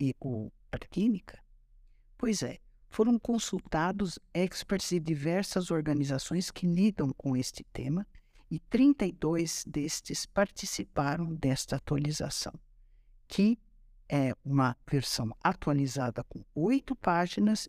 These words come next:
e mais um suplemento de vinte e quatro páginas com bastante detalhamento. É, entre outros, um excelente exemplo de como se deve conduzir uma revisão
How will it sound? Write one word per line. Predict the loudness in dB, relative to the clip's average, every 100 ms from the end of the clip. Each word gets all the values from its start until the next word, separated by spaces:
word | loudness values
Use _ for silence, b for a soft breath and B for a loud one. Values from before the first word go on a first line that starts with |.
| -2
e | 2
mais | 4 4
um | 2 -2
suplemento | -6 -2 0 2 4 2 0
de | -2 -2
vinte | 0 0 0 -2
e |
quatro | -6 -4 -6 -8 -14 -16 -20 -20 -20 _
páginas | 0 0 0 -2 -2 -8
com | -18 -20 -20 -4
bastante | -2 -2 -8 -2 2 2 0 -4
detalhamento. | -6 -4 -2 0 -2 -6 -14 -20 -20 _ _ -20 -20 _ _ -20 _ _ -20 -20 -20 -20 _ -20 -20 -14 0
É, | 4
entre | 6 4 4 0 2
outros, | 0 -2 -8 -8 -12 -14 _ -2
um | 0 0 -6 -20 -20 _
excelente | -4 0 2 4 6 4 4 0
exemplo | 0 0 0 -2 -6 -6
de | -10
como | -4 0 0
se | -2 -6
deve | -2 0 0 -2
conduzir | 0 0 2 0 0 0 0
uma | 2 0
revisão | 0 0 4 4 2 0 0 0 0